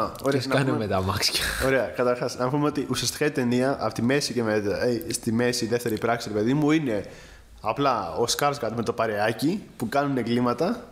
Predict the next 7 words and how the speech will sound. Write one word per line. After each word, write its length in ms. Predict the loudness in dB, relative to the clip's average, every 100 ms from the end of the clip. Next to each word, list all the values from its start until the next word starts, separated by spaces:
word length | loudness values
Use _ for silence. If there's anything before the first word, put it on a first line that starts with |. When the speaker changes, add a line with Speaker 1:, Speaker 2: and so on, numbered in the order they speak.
| -8 -4
Speaker 2:
Ναρκωτικά. 300 | 0 2 2
Speaker 1:
σκοτώνουν 240 | 2 2
τους 100 | 2
κλόνους 320 | 2 2 2
τους, 260 | 2 0 0 -2 -2 -4 -6 -10 -12 -12
<laughs> 680 | -14 -16 -14 -12 -12 -12 -2
κλέβουνε, 680 | 2 4 4 2 2 0